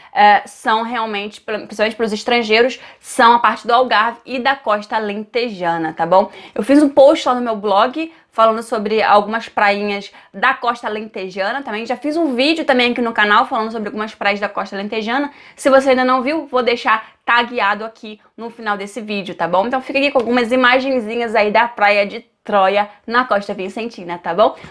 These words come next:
Não deixa de deixar o seu joinha, não deixa de se inscrever no canal. Estamos crescendo, tô ficando muito feliz. E vamos lá, rumo a dez K, tá bom? Beijo, até o próximo vídeo.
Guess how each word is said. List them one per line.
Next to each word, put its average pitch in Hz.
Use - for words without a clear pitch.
Não 247
deixa 247
de 240
deixar 226
o 196
seu 311
joinha, 262
não 233
deixa 214
de 202
se 220
inscrever 214
no 285
canal. 233
Estamos 226
crescendo, 214
tô -
ficando 214
muito 240
feliz. 247
E -
vamos 330
lá, 311
rumo 294
a 320
dez 311
K, 269
tá 226
bom? 285
Beijo, 247
até 202
o 196
próximo 208
vídeo. 175